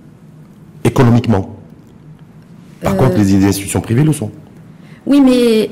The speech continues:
Speaker 2: heureusement,
Speaker 1: Comment vous gérez ça ?
Speaker 2: heureusement qu'il y a une stratégie nationale portée par le gouvernement, portée par le ministère des Finances, portée par la Banque centrale.
Speaker 1: Qui protège, c'est un rempart.
Speaker 2: Qui, voilà, c'est un grand rempart.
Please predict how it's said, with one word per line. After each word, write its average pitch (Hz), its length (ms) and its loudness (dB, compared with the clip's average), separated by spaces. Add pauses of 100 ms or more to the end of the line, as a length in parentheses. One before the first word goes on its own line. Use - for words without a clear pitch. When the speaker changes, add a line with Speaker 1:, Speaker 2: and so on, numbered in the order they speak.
Speaker 2:
heureusement, 247 380 0
Speaker 1:
Comment 120 100 2
vous 120 40 4
gérez 117 180 2
ça ? 107 120 -2
Speaker 2:
heureusement 247 400 2
qu'il 262 180 -2
y 240 60 0
a 226 100 -2
une 226 140 0
stratégie 247 560 -2
nationale 233 580 0
portée 220 260 -6
par 196 200 -6
le 185 100 -6
gouvernement, 226 580 -2 (300)
portée 196 260 -10
par 196 160 -8
le 190 80 -6
ministère 208 440 -6
des 208 100 -6
Finances, 208 380 -6
portée - 300 -12
par 190 180 -6
la 190 80 -4
Banque 226 220 -6
centrale. 214 420 -6 (120)
Speaker 1:
Qui - 80 -14
protège, 104 400 -4
c'est - 140 -8
un 90 40 -2
rempart. 101 440 -4
Speaker 2:
Qui, - 260 -2
voilà, 165 340 -6
c'est 214 160 -4
un 208 100 -2
grand 240 260 0
rempart. 170 560 -8